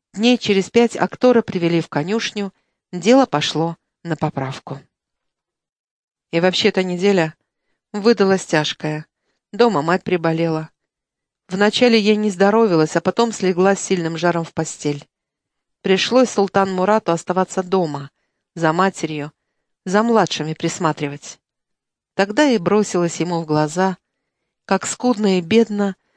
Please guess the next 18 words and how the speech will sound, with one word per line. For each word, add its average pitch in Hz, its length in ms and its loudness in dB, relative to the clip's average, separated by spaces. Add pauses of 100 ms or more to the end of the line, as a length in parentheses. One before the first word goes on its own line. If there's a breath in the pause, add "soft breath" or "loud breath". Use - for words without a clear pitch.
(100)
стало 226 560 2
у 196 80 0
них 185 220 -2
в 175 100 -2
доме. 143 420 -2 (1040)
Когда 170 240 2
отец 165 300 0
уходил 165 400 -2
в 165 80 -2
армию, 170 320 -2
держались 170 480 0
десяток 151 420 -4
овец, 147 480 -4 (460)
теперь 214 300 2
не 202 120 0
осталось 196 480 -2
ни 190 80 -4
одной. 160 480 -6